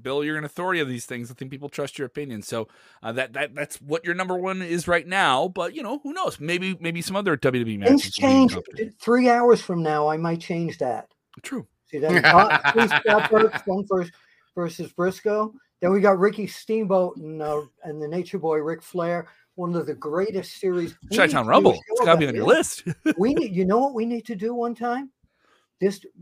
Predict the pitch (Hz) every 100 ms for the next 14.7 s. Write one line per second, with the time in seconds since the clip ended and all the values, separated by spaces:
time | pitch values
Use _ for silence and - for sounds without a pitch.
0 | - 170 165 156 156 - _ _ _ _
1 | _ 135 170 165 - - 214 196 123 139
2 | - _ _ _ _ _ _ _ - 151
3 | 165 185 185 175 170 _ _ _ 180 185
4 | 180 165 170 151 127 - - _ _ 139
5 | 139 131 127 110 - - _ _ - 127
6 | 165 185 - 180 160 147 - - - 170
7 | 135 - - 156 156 151 143 135 - 113
8 | 107 107 _ _ _ - 151 202 220 147
9 | - 160 151 - - 156 165 110 - 135
10 | 120 147 214 - 214 185 180 175 160 123
11 | 101 90 117 127 170 160 170 156 - 180
12 | 202 - - - 175 170 160 147 139 131
13 | 120 107 131 156 165 165 160 156 127 139
14 | 135 143 123 120 - 92